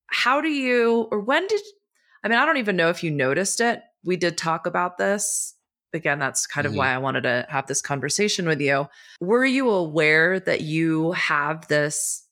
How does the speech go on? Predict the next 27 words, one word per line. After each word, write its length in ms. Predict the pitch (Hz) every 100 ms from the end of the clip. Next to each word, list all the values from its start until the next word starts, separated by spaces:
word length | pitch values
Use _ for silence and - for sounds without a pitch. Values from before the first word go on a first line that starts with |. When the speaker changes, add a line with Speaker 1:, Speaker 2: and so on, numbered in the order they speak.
| -
Speaker 1:
faith 640 | - 131 131 214 - - -
in 540 | 147 143 147 143 156 -
your 240 | 143 135 156
creativity 1080 | - 143 147 139 - 123 165 196 233 254 _ _ _
prior 380 | - 147 139 147
to 160 | 151 156
my 600 | 143 135 147 151 170 - -
saying 540 | - 139 147 160 220 - - 453
<laughs> 180 | - 349 - 269
Mike, 240 | 285 277
you 80 | 240
seem 240 | - 254
to 100 | 262
always 540 | 156 196 208 247 208 -
make 240 | 196 202
it 140 | 202 -
work 360 | 240 185 180
and 320 | 180 170 170 180 - -
be 140 | - 180
able 180 | 190 196
to 480 | 185 175 170 170 - _ -
come 180 | 196
up 160 | 196 196
with 580 | 180 170 160 151 - - _ -
a 80 | 170
very 540 | 156 202 208 208 - - - _ _ _ 160
usable, 1000 | 175 214 208 214 196 190 185 190 185